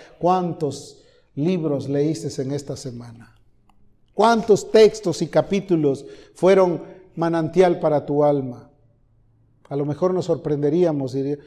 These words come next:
"Mi Biblia la perdí hace un mes y no la encuentro". Dios nos está llamando. No podemos ser una iglesia madura, una iglesia fuerte,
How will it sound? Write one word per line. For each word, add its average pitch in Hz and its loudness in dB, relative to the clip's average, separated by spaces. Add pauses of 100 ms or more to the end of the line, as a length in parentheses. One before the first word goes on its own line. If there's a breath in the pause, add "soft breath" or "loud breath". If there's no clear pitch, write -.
(200 soft breath)
"Mi 151 -2
Biblia 202 2
la 160 0
perdí 156 0
hace 185 -2
un 170 -6
mes 160 -8
y 143 -8
no 139 -8
la 139 -8
encuentro". 120 -18 (2750)
Dios 170 2 (140)
nos 143 -6
está 156 -4
llamando. 160 -4
No 208 -4
podemos 202 0
ser 196 -2
una 190 -4
iglesia 185 -4
madura, 190 0 (280 loud breath)
una 180 4
iglesia 175 2
fuerte, 208 4